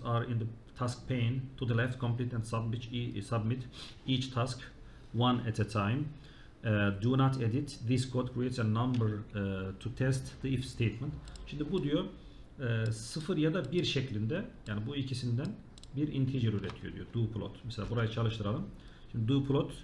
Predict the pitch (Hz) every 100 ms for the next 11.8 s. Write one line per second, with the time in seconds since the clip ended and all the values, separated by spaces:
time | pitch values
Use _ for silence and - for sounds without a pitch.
0 | - - 147 131 151 139 127 104 95 -
1 | 180 170 143 185 165 - - - 107 135
2 | 131 101 95 101 101 107 147 143 156 262
3 | - - - - 151 120 120 113 151 151
4 | 151 131 113 104 98 101 202 - - -
5 | - - - - - 117 123 123 139 135
6 | 110 107 135 202 - - - - - -
7 | - 110 104 101 101 101 101 101 101 -
8 | - - - - 104 101 - - - -
9 | - 107 123 131 123 113 110 113 110 95
10 | 98 143 214 - - - 113 117 120 -
11 | 120 107 117 110 113 117 113 175